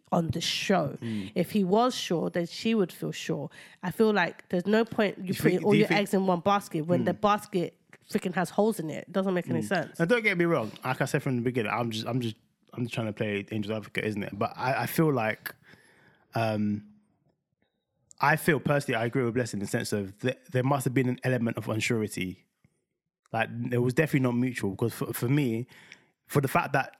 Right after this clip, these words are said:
Speaker 2: even when it became exclusive, that she lost her ex tells me that, okay, she, she got some form of certainty there. Like, she thought, "Okay, cool, this is worth it,
Speaker 1: Exactly.
Speaker 2: isn't it?"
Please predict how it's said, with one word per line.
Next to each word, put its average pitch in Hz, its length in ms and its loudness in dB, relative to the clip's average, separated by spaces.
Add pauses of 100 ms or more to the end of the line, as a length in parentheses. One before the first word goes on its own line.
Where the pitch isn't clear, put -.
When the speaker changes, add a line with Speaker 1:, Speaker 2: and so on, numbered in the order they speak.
Speaker 2:
even 131 200 0
when 127 120 4
it 120 60 -2
became 120 360 0
exclusive, 117 500 -2
that 110 140 -2
she - 80 -8
lost - 140 -6
her 110 220 -4
ex 110 360 -8
tells 127 280 0
me 110 160 -2
that, 98 340 -6 (840)
okay, 110 260 -2
she, 120 300 -6
she - 180 -8
got - 260 -2
some 117 200 -2
form 110 240 -2
of 101 200 -4 (840)
certainty 117 580 -2
there. 92 160 -4
Like, 98 140 -2
she - 80 -6
thought, 95 140 0
"Okay, 95 200 -6
cool, 92 220 -6 (160)
this 113 140 -4
is 101 80 -6
worth 101 280 -2
it, - 100 -6
Speaker 1:
Exactly. - 40 -4
Speaker 2:
isn't - 180 -8
it?" - 140 -10